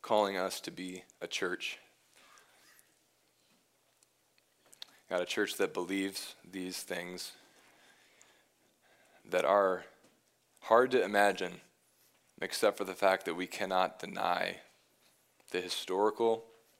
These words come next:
reality of these truths and the personal reality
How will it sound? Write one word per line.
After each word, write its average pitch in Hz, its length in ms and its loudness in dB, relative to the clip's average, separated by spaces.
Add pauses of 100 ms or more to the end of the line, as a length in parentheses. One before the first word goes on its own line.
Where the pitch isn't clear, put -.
(200)
reality 113 580 4 (140)
of 104 140 0
these 113 180 -2
truths - 560 -4 (1300)
and 98 200 -4
the - 40 -6
personal 101 520 -2
reality 90 560 0